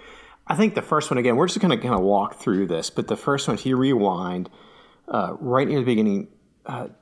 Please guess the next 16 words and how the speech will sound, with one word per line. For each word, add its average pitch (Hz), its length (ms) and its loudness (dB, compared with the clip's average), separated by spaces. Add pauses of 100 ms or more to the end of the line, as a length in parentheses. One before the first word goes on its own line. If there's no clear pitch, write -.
Jesus 127 380 -2
hears 120 400 0
that 110 240 -4
Lazarus, 107 560 -2
his, - 340 -8
his 143 160 -10
good 175 180 0
friend, - 520 -8
is, 95 360 -12
is - 180 -6
sick. - 440 -8 (1120)
And 127 560 -2 (220)
then 160 260 0
in 220 80 2
verse 143 220 0
four, 90 680 -2